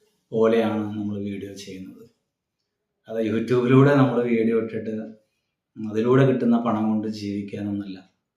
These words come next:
ഒരു റെഫറൻസ് പോലെയാണ് ഇത്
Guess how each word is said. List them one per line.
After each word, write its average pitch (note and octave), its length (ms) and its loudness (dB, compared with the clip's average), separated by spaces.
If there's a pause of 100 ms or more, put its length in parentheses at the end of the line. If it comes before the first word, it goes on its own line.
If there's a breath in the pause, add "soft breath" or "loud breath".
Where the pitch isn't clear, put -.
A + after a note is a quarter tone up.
(920)
ഒരു D#3 100 2 (100)
റെഫറൻസ് D3+ 560 2
പോലെയാണ് G#2 400 0 (400)
ഇത് A#2 120 -10